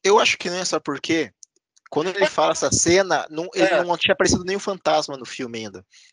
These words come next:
Speaker 1: Então o público não sabia
Speaker 2: Já
Speaker 1: o que era realmente os fan-, não tinha, cara. Os fantasmas começam a aparecer
Speaker 2: tinha.
Speaker 1: depois dessa cena.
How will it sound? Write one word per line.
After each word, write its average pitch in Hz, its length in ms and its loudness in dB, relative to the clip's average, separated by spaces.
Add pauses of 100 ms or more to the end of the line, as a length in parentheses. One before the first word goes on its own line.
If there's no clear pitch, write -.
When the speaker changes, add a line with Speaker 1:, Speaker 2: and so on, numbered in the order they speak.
(100)
Speaker 1:
Então 160 260 -4
o 180 40 -10
público 180 440 -8
não 190 120 -10
sabia 170 960 -4
Speaker 2:
Já 202 120 4
Speaker 1:
o - 60 -4
que - 320 -4
era 143 120 2
realmente 139 440 0
os - 120 0
fan-, 143 180 -4 (120)
não 175 120 -2
tinha, 175 360 0
cara. 110 380 2 (260)
Os - 60 -4
fantasmas 151 340 2
começam 156 260 0
a - 20 -10
aparecer 151 260 -2
Speaker 2:
tinha. 147 100 -2
Speaker 1:
depois 160 200 2
dessa 170 200 -2
cena. 120 480 -4